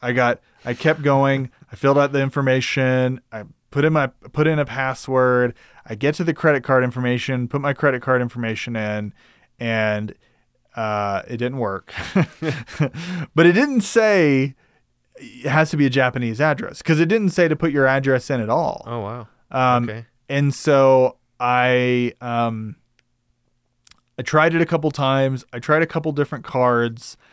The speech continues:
Speaker 1: I looked at the credit card terms, and, like, at the very bottom, it says some credit cards, some overseas credit cards may not be,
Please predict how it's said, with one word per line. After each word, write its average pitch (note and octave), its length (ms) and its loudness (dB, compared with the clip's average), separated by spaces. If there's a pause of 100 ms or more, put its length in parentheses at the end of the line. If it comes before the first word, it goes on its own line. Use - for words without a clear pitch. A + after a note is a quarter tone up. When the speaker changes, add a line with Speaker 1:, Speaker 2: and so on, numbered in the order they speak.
(280)
Speaker 1:
I B2+ 120 0
looked D#3 420 2
at C#3 180 -6
the - 80 -10
credit E3 400 -2
card C3+ 400 -2
terms, F#2+ 800 -6 (420)
and, B2 560 0 (380)
like, A#2+ 240 -2
at A#2+ 140 -4
the B2+ 100 0
very E3+ 320 4
bottom, C#3 480 4
it C3 140 -2
says B2 300 0
some F#3+ 480 0
credit F3 340 2
cards, C3+ 680 0 (280)
some F#3 380 0
overseas E3+ 640 2
credit C#3 360 -2
cards A#2 420 -2
may B2 220 -2
not A#2 320 -4
be, G#2+ 420 -6